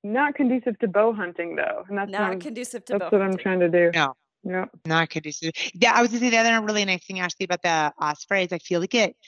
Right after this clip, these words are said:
Speaker 3: sets down really well. Like, it has a super stable base. So as long as you can get them kinda into the slope on a, you know, I mean, not, you don't want, you don't want the backpack at an angle itself, but usually you can find kind of a flat spot that you can kick in, even if you're on, like, an angled slope a little bit.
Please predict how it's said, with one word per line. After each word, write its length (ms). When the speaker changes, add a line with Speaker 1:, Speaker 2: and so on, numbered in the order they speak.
Speaker 3:
sets 380
down 320
really 160
well. 100
Like, 160
it 80
has 100
a 60
super 300
stable 400
base. 400
So 160
as 120
long 220
as 140
you 80
can 260
get 240
them 220
kinda 200
into 220
the 140
slope 480
on 300
a, 340
you 100
know, 160
I 40
mean, 200
not, 260
you 120
don't 160
want, 160
you 100
don't 80
want 80
the 80
backpack 600
at 120
an 140
angle 300
itself, 480
but 100
usually 280
you 40
can 140
find 180
kind 140
of 80
a 100
flat 380
spot 220
that 80
you 60
can 140
kick 260
in, 220
even 220
if 120
you're 140
on, 140
like, 140
an 100
angled 260
slope 300
a 40
little 160
bit. 220